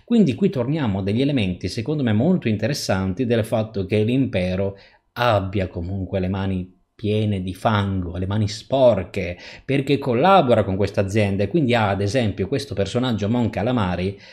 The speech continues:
che, grazie ai fuorilegge, grazie ai cartelli, riesce a collaborare con l'impero e a guadagnare sia da uno che dall'altro, quindi è il contatto di ambo le fazioni.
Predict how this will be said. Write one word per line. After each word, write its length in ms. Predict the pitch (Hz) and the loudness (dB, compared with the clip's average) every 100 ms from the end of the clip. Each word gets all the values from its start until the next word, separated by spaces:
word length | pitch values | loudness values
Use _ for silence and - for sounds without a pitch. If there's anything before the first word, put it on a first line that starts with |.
| - _ | -20 _
che, 280 | - 135 - | 0 0 2
grazie 840 | 113 123 120 - - 92 85 87 - _ _ _ _ _ | 2 2 2 -4 -4 -2 -2 -8 -16 _ _ _ _ _
ai 160 | - 101 | -6 -4
fuorilegge, 580 | - 98 135 139 98 95 | -2 2 4 4 2 0
grazie 340 | 127 120 - | 2 0 -2
ai 80 | 92 | 0
cartelli, 800 | 131 160 - 101 90 95 110 110 - - - | 2 2 2 0 0 -2 -2 -4 -14 -20 -6
riesce 580 | 123 139 170 131 - 101 | 0 4 6 4 0 -4
a 80 | 87 | 0
collaborare 640 | 104 107 113 127 113 98 | 0 2 2 2 2 0
con 160 | 107 120 | -2 -2
l'impero 720 | 175 170 104 95 98 113 202 | -2 0 0 0 -2 -2 2
e 80 | |
a 40 | 196 | 2
guadagnare 500 | 151 147 147 104 87 | 4 2 0 -2 -4
sia 200 | - 123 | -4 -2
da 140 | 147 | 0
uno 260 | 107 101 98 | 0 -2 -2
che 120 | 104 | -2
dall'altro, 580 | 104 101 85 85 92 87 - - | -2 -2 -4 -6 -8 -10 -12 -8
quindi 340 | - 185 120 113 | 2 2 4 2
è 40 | |
il 220 | 110 110 | 2 0
contatto 600 | 107 156 127 101 104 127 | -2 -2 0 -2 -2 -2
di 100 | 107 | -2
ambo 240 | 95 95 95 | -2 -2 -2
le 80 | |
fazioni. 640 | 87 98 - 92 90 87 | -4 -6 -4 -6 -4 -8